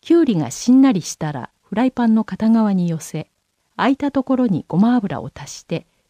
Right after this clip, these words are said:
二の卵を入れ、半熟状になるまで箸でかき混ぜながら炒める。五、フライパンの中できゅうりと卵を合わせる。新宿ヨドバシ市場協会の協力で、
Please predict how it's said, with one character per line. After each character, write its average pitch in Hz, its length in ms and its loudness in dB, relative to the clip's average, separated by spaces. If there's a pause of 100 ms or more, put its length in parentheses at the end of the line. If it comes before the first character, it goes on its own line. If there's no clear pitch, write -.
(160)
二 262 140 6
の 233 140 4
卵 180 400 -2
を - 80 -8
入 143 120 -12
れ、 - 200 -10 (320)
半 262 240 4
熟 269 220 0
状 247 200 2
に 220 120 4
な 214 120 2
る 190 100 0
ま 127 160 -4
で - 200 -12
箸 - 340 -4
で 139 100 -8
か - 140 -18
き 196 140 0
混 208 100 4
ぜ 185 120 -2
な 175 120 0
が 160 120 -4
ら 147 60 -6
炒 156 260 -8
め 160 140 -4
る。 - 140 -14 (880)
五、 190 220 -6 (500)
フ - 120 -6
ラ 269 120 2
イ 294 60 0
パ 294 180 2
ン 269 80 8
の 262 80 8
中 247 300 2
で - 200 -8 (100)
き - 120 -4
ゅ 285 60 6
う 233 60 4
り 147 100 -4
と 107 120 -10
卵 180 400 -2
を - 140 -8 (100)
合 165 40 -4
わ 170 120 -4
せ - 200 -10
る。 - 140 -16 (1800)
新 285 280 4
宿 262 300 0
ヨ 214 100 2
ド 285 100 2
バ 262 120 0
シ 160 140 -8
市 - 180 -4
場 240 180 2
協 240 220 2
会 147 200 -6
の 139 100 -4
協 185 240 -4
力 170 260 -4
で、 160 200 -4